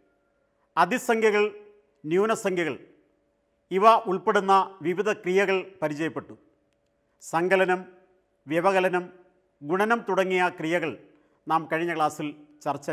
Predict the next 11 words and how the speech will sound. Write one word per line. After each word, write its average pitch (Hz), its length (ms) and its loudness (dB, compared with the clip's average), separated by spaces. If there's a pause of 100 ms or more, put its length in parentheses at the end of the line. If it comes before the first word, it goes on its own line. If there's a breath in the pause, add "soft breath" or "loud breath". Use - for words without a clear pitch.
ചെയ്യുകയുണ്ടായി. 117 500 -8 (2250)
ഇനിയും 240 260 2 (1200)
അതിസംഖ്യകളും 247 720 2
ന്യൂനസംഖ്യകളും 214 680 0
ഉൾപ്പെടുന്ന 190 420 0 (960)
ഹരണക്രിയ 202 640 4 (400)
നമുക്ക് 190 300 0
എങ്ങനെ 190 200 0 (140)
ചെയ്യാം 165 260 0 (180)
എന്ന് 160 140 -8
പരിശോധിക്കാം. 131 480 -12